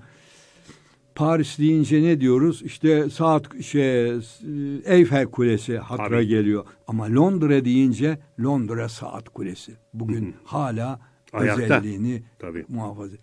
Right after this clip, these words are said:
Speaker 1: İşte diğer saat kuleleri de böyle. Şimdi bunların içinde yine, e, İstanbul'da geçen hafta, e, yarım kalmıştı.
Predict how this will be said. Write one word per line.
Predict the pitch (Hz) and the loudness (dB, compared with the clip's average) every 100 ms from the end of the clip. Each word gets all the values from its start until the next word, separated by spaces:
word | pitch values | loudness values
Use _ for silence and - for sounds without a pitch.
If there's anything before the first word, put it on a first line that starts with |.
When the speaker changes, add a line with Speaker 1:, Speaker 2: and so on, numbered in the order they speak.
| - | -20
Speaker 1:
İşte | - 143 135 - _ - 117 | -6 -4 -4 -8 _ -18 -4
diğer | 120 156 135 117 _ | 4 4 4 -6 _
saat | - 135 131 135 | -12 -8 -8 -8
kuleleri | - 131 123 117 117 113 | -6 -2 0 0 -2 -2
de | 120 151 147 _ | -2 -4 -8 _
böyle. | 120 120 110 101 - - _ | -2 0 0 -4 -16 -20 _
Şimdi | - 202 175 | -2 0 0
bunların | 175 180 196 208 | 0 0 0 -2
içinde | 160 170 139 127 156 - | -2 0 2 2 -2 -4
yine, | 156 185 160 156 - _ _ _ - | -2 2 2 0 -8 _ _ _ -6
e, | 135 131 117 | -4 -4 -8
İstanbul'da | 120 - 175 185 139 120 139 | -14 -4 -2 0 0 0 -4
geçen | 147 139 160 | -2 -4 -2
hafta, | 160 147 - 147 143 - _ - | -2 -4 -4 -4 -4 -14 _ -10
e, | 120 | -6
yarım | 120 117 131 165 180 | -2 0 0 0 -2
kalmıştı. | - 110 107 98 - 139 151 | -2 -4 -2 -4 -6 -8 -6